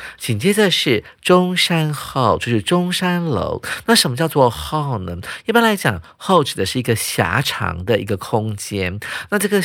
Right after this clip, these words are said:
空间在两边呢会有门，哦，所以有点像是那个礼堂外面的一个地方。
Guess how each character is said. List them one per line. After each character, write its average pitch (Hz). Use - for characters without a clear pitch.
空 202
间 196
在 180
两 107
边 127
呢 127
会 139
有 92
门， 82
哦， 135
所 214
以 233
有 214
点 175
像 151
是 143
那 139
个 127
礼 98
堂 95
外 135
面 120
的 92
一 87
个 95
地 90
方。 82